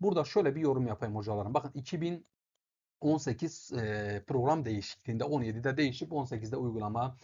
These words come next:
geçen bir programdan bahsediyoruz. Ara revize programdı. Orada, e, kök değerlerimiz gelmişti hocalarım. On tane kök değer gelmişti. Hatırlarsanız programı on kök değer vardı.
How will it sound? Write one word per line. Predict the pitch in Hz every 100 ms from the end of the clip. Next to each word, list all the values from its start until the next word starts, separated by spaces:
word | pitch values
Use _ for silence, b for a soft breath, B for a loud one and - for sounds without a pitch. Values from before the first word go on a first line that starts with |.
| B _ -
geçen | 123 127 127
bir | 123
programdan | - 113 104 107 110 101
bahsediyoruz. | 90 120 131 165
Ara | - 143
revize | 139 110 107 120
programdı. | 117 104 101 98 135 226 b b _ _ -
Orada, | 135 143 214 247 - b _ -
e, | 120 113 110
kök | 240 226
değerlerimiz | 143 127 120 120 147 139
gelmişti | 117 107 104 123
hocalarım. | 110 107 101 120
On | 190 165
tane | 143 120 165 233 _ _ _
kök | - 208 202 131
değer | 120 117
gelmişti. | 110 107 104 101 127
Hatırlarsanız | 120 127 131 147 135 131 107 -
programı | 135 117 113 151
on | 180 156
kök | 131 185 139
değer | 113 107
vardı. | 104 98 98 95